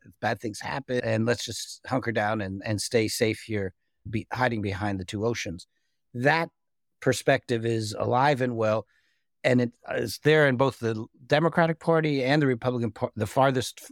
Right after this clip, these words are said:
right wings of the Republican Party, they kind of meet. Then there's a different critique,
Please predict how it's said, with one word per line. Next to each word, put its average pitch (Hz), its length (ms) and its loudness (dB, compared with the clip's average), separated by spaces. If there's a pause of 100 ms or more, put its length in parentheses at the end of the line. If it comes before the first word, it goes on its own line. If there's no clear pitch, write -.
(100)
right 123 260 2
wings 113 320 0
of 107 80 -8
the 107 60 -4
Republican 143 360 2
Party, 127 220 2
they 110 100 -4
kind 104 220 -4
of 92 40 -4
meet. 90 200 -6 (480)
Then 170 380 4
there's 151 260 6
a 123 60 2
different 156 500 2
critique, 107 580 -2